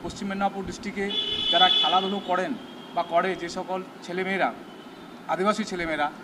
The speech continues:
তারা আজকে কলকাতার প্রথম ডিভিশনে, সেকেন্ড ডিভিশনে, এমনকি ভারতবর্ষের বিভিন্ন জায়গায় তারা প্রতিনিধিত্ব করছে। তাদের এক প্রতিনিধি, তাদের এক সিনিয়র দাদাকে, একজন শিক্ষককে,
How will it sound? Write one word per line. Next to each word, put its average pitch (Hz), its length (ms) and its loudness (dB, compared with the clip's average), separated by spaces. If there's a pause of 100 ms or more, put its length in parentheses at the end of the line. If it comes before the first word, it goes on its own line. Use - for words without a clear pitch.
(140)
তারা 175 160 6
আজকে 185 280 0 (100)
কলকাতার 185 520 2
প্রথম 180 260 -6
ডিভিশনে, 175 400 -6
সেকেন্ড 175 280 -8
ডিভিশনে, 175 360 -6 (120)
এমনকি 202 320 -2
ভারতবর্ষের 170 600 -4 (120)
বিভিন্ন 170 240 -6
জায়গায় 160 300 0
তারা 160 160 -2
প্রতিনিধিত্ব 175 540 -6
করছে। 131 220 -8 (420)
তাদের 202 320 2
এক 208 120 4 (140)
প্রতিনিধি, 170 540 -4
তাদের 180 260 0
এক 185 160 0 (340)
সিনিয়র 185 400 0
দাদাকে, 170 360 4 (320)
একজন 170 280 -4
শিক্ষককে, 175 600 -4